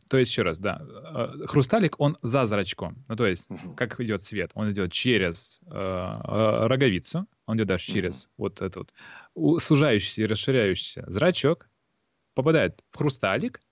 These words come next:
Speaker 1: и дальше пытается фокусироваться на, э, сетчатке. То есть пока вот мы только три вот этапа движения света, а, обозрели.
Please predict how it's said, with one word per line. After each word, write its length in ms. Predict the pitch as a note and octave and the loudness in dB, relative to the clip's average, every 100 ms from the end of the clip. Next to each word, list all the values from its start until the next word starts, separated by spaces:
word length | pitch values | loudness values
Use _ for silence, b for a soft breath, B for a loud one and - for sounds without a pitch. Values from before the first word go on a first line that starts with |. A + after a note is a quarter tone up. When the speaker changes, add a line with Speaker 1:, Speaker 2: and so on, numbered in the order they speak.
| _ _ _ | _ _ _
Speaker 1:
и 120 | - G3 | -4 -2
дальше 320 | A3+ A#3+ - | 0 -2 -6
пытается 800 | - C3 D3+ D#3+ D#3+ D#3+ - E3 D#3+ | -10 -4 0 0 0 -4 -10 -10 -10
фокусироваться 1200 | - - D3+ - C3+ - C3 C3+ C#3 C3 B2+ A2 G#2 | -20 -4 -2 2 2 2 4 6 6 2 0 -2 0
на, 720 | F2+ F2 F2+ F#2 G2 F#2+ F2+ - - G#2+ | 0 0 -2 -2 0 0 -2 -8 -6 -4
э, 40 | G2+ | -4
сетчатке. 580 | - G#2 F#2+ - - - | -2 0 0 0 -8 -8
То 100 | - | 0
есть 140 | A#2+ - | 0 2
пока 140 | E3 | 2
вот 100 | D3+ | 2
мы 100 | G#2+ | 2
только 200 | G#2+ G2 | -2 -6
три 160 | - A2+ | 0 0
вот 160 | G2 B B B | 0 B B B
этапа 300 | G#2+ A#2 G#2+ | 0 2 0
движения 340 | F#2+ F#2 G2 | 0 0 0
света, 380 | F#2+ G2 F2+ D#2+ - - | 0 -4 -4 -6 -8 -10
а, 760 | F#2 E2+ G1+ - - - G2+ | -8 -8 -8 -8 -8 -8 -2
обозрели. 560 | F#2+ G2+ G2 G2+ F2 | 2 4 4 4 2